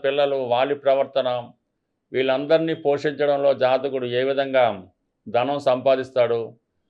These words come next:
అతని జీవితంలో ఎదుర్కోబోయే కోర్టు సమస్యలు, అలాగే వేరే విధమైనటువంటి ప్రమాదాలు, యాక్సిడెంట్లు, అవమానాలు, ఇవన్నీ కూడా కుజుని యొక్క బలం బట్టి మాత్రమే ఆధారపడి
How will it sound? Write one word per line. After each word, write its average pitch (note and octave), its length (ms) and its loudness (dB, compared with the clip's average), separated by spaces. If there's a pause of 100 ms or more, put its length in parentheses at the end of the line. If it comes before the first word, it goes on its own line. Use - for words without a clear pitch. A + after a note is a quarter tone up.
(300)
అతని C#3+ 300 -4
జీవితంలో D#3 460 -2 (100)
ఎదుర్కోబోయే C#3 680 0 (140)
కోర్టు C3+ 280 0 (120)
సమస్యలు, B2 540 -2 (440)
అలాగే C3 340 -2 (800)
వేరే C3+ 340 0
విధమైనటువంటి C3+ 440 -2 (120)
ప్రమాదాలు, C3 640 2 (220)
యాక్సిడెంట్లు, C3 680 0 (220)
అవమానాలు, C3+ 640 0 (760)
ఇవన్నీ C3 320 2 (120)
కూడా D3 180 2 (760)
కుజుని E3 440 -4
యొక్క D3+ 220 -2 (1400)
బలం C#3 300 2
బట్టి C#3 300 2
మాత్రమే C3 340 -2 (100)
ఆధారపడి B2 460 0